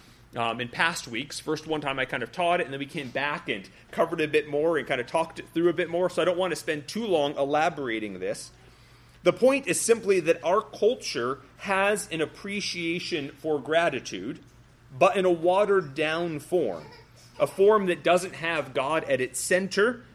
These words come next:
but rather really has self at its center. Gratitude is often promoted because of the way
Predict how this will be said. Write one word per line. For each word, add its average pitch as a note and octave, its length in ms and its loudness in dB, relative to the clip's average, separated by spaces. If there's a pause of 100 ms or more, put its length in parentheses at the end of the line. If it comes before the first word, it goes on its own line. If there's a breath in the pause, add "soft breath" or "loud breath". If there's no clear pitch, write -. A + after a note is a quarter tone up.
(140)
but D3+ 200 2
rather G3+ 360 6
really A3+ 320 -2
has D#3+ 260 2
self G#3 400 0
at A2+ 100 -4
its - 160 -10
center. G#2 380 -8 (2000)
Gratitude A#3 600 4
is F3+ 180 6
often G3 420 6
promoted E3+ 880 6
because A3 720 4
of E3+ 200 4
the F3 100 6
way F3 360 8